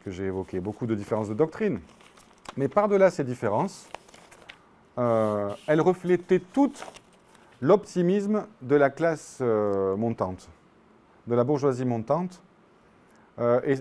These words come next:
sa confiance en ses propres forces. Il y a une citation célèbre de Descartes qui le, qui le montre, dans le discours de la méthode, où il, il s'attaque aux scolastiques, euh, et il dit,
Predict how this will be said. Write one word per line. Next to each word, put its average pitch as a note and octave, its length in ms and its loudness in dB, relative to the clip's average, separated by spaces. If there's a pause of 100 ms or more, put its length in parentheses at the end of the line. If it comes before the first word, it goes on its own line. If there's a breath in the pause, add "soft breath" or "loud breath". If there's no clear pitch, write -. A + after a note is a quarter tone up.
(100)
sa D3 160 -2
confiance F3+ 480 -4
en C3+ 60 -4
ses B2+ 120 -6
propres - 360 -4
forces. - 420 -8 (1900 soft breath)
Il C#3 40 0
y - 40 6
a - 20 4
une F3+ 80 2
citation F#3 460 -2
célèbre F3+ 440 0
de C3+ 80 0
Descartes C3 440 -2
qui - 120 -10
le, G#2+ 320 -2
qui G2+ 160 -10
le G#2+ 120 -2
montre, G2 260 -6 (840)
dans G#2+ 100 -2
le A2 80 -2
discours A#2+ 280 -4
de A2+ 60 -2
la G#2+ 100 0
méthode, G2 380 -4 (480 soft breath)
où G2 80 -4
il, G#2+ 240 -2
il G2+ 240 -8
s'attaque B2+ 380 0
aux A2 40 -2
scolastiques, G#2 680 -6 (280)
euh, D#2+ 160 -10 (600 soft breath)
et B2 120 2
il A#2+ 60 2
dit, G#2 220 -6